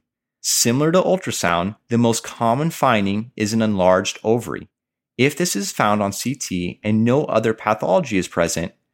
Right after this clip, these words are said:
move to ultrasound. Other C T findings that suggest torsion include an underlying ovarian lesion, lack of ovary enhancement with I V contrast,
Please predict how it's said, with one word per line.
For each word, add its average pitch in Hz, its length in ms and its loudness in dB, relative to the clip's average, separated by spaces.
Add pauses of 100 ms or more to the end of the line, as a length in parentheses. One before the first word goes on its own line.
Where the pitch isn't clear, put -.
(120)
move 123 340 4
to - 120 -4
ultrasound. 95 800 -4 (640)
Other 135 300 4
C 131 260 0
T 151 180 -8
findings 87 500 -2
that 92 160 2
suggest 107 580 0
torsion 80 560 -4 (160)
include 110 380 -2
an 101 200 0
underlying 123 560 2
ovarian 104 500 0
lesion, 90 440 -2 (460)
lack 104 340 0
of 151 180 -2
ovary 117 360 2
enhancement 107 580 -2
with 110 220 -6
I 90 160 2
V 107 140 -4
contrast, 82 840 -4